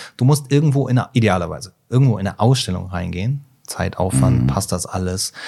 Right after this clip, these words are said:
Speaker 1: Zur Vernissage vielleicht noch Zeit haben oder während die läuft. Du musst dir die Zeit nehmen, dir das alles anzugucken. Podcast ähnlich. Du musst,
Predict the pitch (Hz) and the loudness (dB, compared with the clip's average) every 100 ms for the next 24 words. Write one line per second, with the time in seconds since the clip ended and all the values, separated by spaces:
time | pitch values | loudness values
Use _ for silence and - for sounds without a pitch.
0 | - - 92 90 90 98 101 - 95 95 | -16 -4 0 2 2 0 0 -2 -6 -6
1 | - - 101 101 98 92 92 101 98 98 | -4 0 0 -2 -2 -2 -2 0 0 0
2 | 98 92 98 98 98 - 101 107 127 117 | -2 -4 -4 -2 -4 -4 -2 -2 -2 0
3 | - 139 113 113 101 95 95 95 113 127 | 2 0 2 0 0 -4 -6 0 0 0
4 | 120 - - - 131 - 95 - 127 95 | -2 -8 -8 -6 -4 -2 -4 -2 0 0
5 | - 101 110 | -2 -2 -2